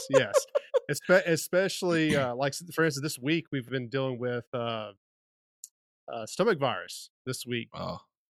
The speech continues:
Speaker 1: And so when the kids have to go, when the sick one has to go use the restroom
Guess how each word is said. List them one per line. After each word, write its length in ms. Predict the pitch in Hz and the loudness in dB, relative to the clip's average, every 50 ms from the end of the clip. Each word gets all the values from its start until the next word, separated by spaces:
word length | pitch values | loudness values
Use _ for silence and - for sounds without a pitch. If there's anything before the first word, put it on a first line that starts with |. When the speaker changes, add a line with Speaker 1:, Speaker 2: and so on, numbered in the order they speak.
| _ _ _ _ - - - | _ _ _ _ -20 -10 -6
Speaker 1:
And 400 | 143 147 143 135 135 135 131 127 | -2 -2 0 0 -2 -2 -4 -6
so 380 | - - 156 143 139 135 135 | -4 0 2 2 2 2 0
when 120 | 127 131 127 | -2 -4 -6
the 100 | 127 123 | -6 -8
kids 360 | - - 156 156 151 139 - | -6 -4 0 0 0 0 0
have 160 | - 139 139 - | 0 -2 -2 -2
to 60 | - | -4
go, 220 | 127 139 131 135 131 | -4 -2 -2 -2 -2
when 140 | 131 127 | -6 -10
the 40 | 117 - | -12 -10
sick 320 | - - - 220 220 - | -4 4 4 4 4 4
one 180 | 160 143 143 139 | 0 0 2 2
has 220 | 135 135 135 - | 4 2 2 0
to 80 | - 135 | -2 -2
go 100 | 127 135 | 0 0
use 300 | 131 127 131 127 117 113 | 0 0 -2 -4 -4 -6
the 60 | 117 | -6
restroom 760 | 110 127 151 214 214 - - - - 123 113 110 113 117 | 0 2 2 2 2 0 -4 -8 -8 -8 -8 -8 -10 -10